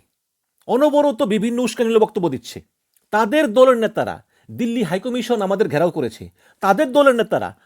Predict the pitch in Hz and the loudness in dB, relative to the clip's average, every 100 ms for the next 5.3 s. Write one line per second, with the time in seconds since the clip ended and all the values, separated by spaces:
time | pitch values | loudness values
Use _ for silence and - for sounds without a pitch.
0 | _ - 226 233 220 214 175 185 214 196 | _ -6 -2 -2 0 0 0 -2 -4 -4
1 | 147 180 262 196 110 - - _ _ 214 | -6 -6 -6 -6 -8 -10 -20 _ _ -4
2 | 233 277 220 247 226 - 147 104 - _ | -2 0 2 2 0 -2 -4 -4 -10 _
3 | - 190 214 202 165 180 185 185 190 180 | -2 0 2 0 -2 -4 -4 -4 -4 -6
4 | _ 208 190 160 160 143 123 165 - 143 | _ -8 -6 -6 -6 -6 -6 -6 -4 -6
5 | 101 - | -6 -10